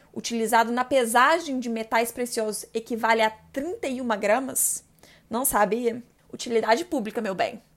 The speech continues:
Pois é, então essa é a medida padrão para o preço do ouro. Assim, vamos de exemplos, para ficar mais fácil o entendimento. Para um brasileiro que tem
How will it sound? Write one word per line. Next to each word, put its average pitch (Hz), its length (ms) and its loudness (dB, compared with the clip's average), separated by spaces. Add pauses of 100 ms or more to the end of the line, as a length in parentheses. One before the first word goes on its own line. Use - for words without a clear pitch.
(340)
Pois 285 240 8
é, 226 320 4
então 240 200 6
essa 277 240 6
é 349 40 -2
a 311 40 -4
medida 262 280 2
padrão 269 640 6 (140)
para 254 160 6
o 247 60 -2
preço 226 260 2
do 220 140 -4
ouro. 185 280 0 (800)
Assim, 349 260 0
vamos 370 280 2
de 427 60 6
exemplos, 240 600 2
para - 160 -4
ficar 233 220 0
mais 277 240 -2
fácil 233 320 4
o 247 40 -4
entendimento. 254 540 -4 (240)
Para 294 220 10
um 415 200 4
brasileiro 339 760 10 (220)
que 233 120 -8
tem 233 280 2